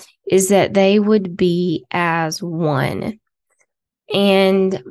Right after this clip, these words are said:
the type of oneness that he describes that he hopes that all believers will have is the same kind of closeness. He says, "Just like you and I are one." Father, Son, right? The Holy Trinity is one.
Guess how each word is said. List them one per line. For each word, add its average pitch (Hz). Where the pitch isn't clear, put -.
the 190
type 262
of 175
oneness 165
that -
he 190
describes 165
that -
he 185
hopes 165
that -
all 180
believers 170
will 170
have 185
is 214
the 226
same 226
kind 226
of 190
closeness. 190
He -
says, 175
"Just 202
like 233
you 185
and 170
I 151
are -
one." -
Father, 196
Son, 170
right? 190
The 190
Holy 202
Trinity 185
is 185
one. 185